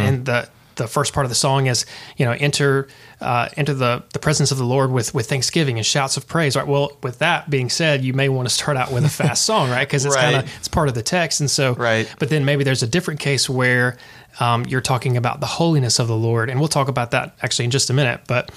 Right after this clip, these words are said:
Speaker 1: let's say
Speaker 2: Mm-hmm.
Speaker 1: that's the focus. Well, maybe you wanna start out with a more reverent and awe, you know, mentality of who the Lord is and his holiness. So you may wanna start out with a slow song. So all of these factors, and, and of course, this is not an exhaustive list of, of those factors, but those are the kind of the things that we consider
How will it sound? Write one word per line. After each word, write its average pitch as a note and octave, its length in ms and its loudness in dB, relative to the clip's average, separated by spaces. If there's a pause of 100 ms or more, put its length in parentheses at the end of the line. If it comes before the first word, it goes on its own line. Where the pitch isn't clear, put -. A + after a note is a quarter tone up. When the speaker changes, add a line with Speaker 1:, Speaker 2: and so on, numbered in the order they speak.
(320)
Speaker 1:
let's B2+ 140 0
say A#2+ 80 4
Speaker 2:
Mm-hmm. A2+ 60 4
Speaker 1:
that's A2+ 140 2
the D#3 60 -2
focus. - 460 -2
Well, C3+ 160 0
maybe C3 300 0
you C3 100 4
wanna C3 180 0
start C3 220 0
out B2+ 100 0
with C3 140 0
a B2+ 40 2
more A#2+ 200 2
reverent A#2+ 460 0
and B2 120 -6 (120)
awe, B2 340 0 (460)
you C3+ 120 4
know, A#2 340 0 (240)
mentality B2+ 680 0
of A#2 140 -8
who E3 180 0
the D3 80 2
Lord C3 240 2
is B2+ 200 2
and A2 120 -2
his - 460 -4
holiness. C3 380 0
So C#3 100 2
you A#2+ 80 2
may C#3 100 4
wanna D#3 200 2
start D#3 200 0
out F#3 160 0
with C3 140 -2
a A#2+ 40 -4
slow B2 200 -2
song. B2 300 -2
So - 180 0
all E3+ 320 0
of E3+ 100 -2
these D3+ 260 0
factors, C3 500 0
and, A#2 180 0 (260)
and - 60 -2
of A#2 80 -4
course, D3 200 0
this D3+ 200 0
is B2 80 0
not B2+ 160 2
an A2+ 100 0
exhaustive A#2+ 540 0
list A#2+ 340 -2 (540)
of, B2+ 220 0
of C#3 180 0
those A#2+ 160 -2
factors, A#2+ 420 0
but - 440 -2
those D#3 200 2
are D#3+ 40 4
the C#3 60 0
kind C#3 200 2
of B2+ 60 0
the B2 100 -2
things B2+ 340 2
that C3 140 -2
we B2 100 0
consider A#2 640 0